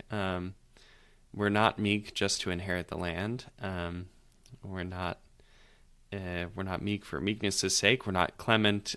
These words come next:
um, well, some of us are Clements. Shout out to Father <laughs> Clement Dickey. Um, we're not, we're not, we're not clement because we are weak. Um, we don't mitigate punishments because we're, we're soft in that way.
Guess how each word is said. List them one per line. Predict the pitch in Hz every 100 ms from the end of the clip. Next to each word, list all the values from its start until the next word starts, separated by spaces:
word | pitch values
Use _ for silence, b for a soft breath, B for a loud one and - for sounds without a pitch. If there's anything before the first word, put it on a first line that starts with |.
| -
um, | 101 95 90 87 90 92 - - _ - - -
well, | 82 -
some | - 92
of | -
us | -
are | 90 98
Clements. | - - 85 90 - - - - B B B B B B B
Shout | - 76 -
out |
to | 113
Father | - 85 76
<laughs> |
Clement | 104 87 80
Dickey. | 95 - 82 - -
Um, | 107 101 101 90
we're | 107
not, | 104 95 -
we're | 107 107
not, | 101 - - -
we're | 113 113
not | 110 - -
clement | - 131 127 87
because | 104 104 107 98
we | 98
are | 90 82
weak. | 85 107 147 98 98 - - - b b b b
Um, | - 92
we | 95
don't | 82 80
mitigate | 98 92 90 -
punishments | 107 95 - 85 87
because | - 85 95 -
we're, | 82 87 - -
we're | 90
soft | 87 - - 110 127 - - - -
in | - -
that | - -
way. | 92 113